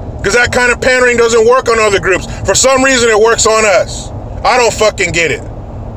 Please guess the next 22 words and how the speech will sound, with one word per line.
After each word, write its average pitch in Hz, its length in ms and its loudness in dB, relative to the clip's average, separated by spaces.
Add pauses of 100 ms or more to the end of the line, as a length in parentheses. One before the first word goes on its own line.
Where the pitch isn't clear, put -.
(420)
But 170 140 0
we 262 160 2
need 240 140 2
to 214 80 0
change 202 360 0
before 185 320 0
she 220 260 0
changes. 147 640 -4 (540)
If 156 160 2
we're 240 120 4
not 240 180 0
accepting 226 580 0
that 180 180 0
bullshit, 165 480 0 (140)
they're 196 100 2
not 214 160 2
gonna 196 200 0
give 214 320 0
us 180 220 2
that 143 260 0
bullshit. 147 600 2 (1080)
People, 277 540 0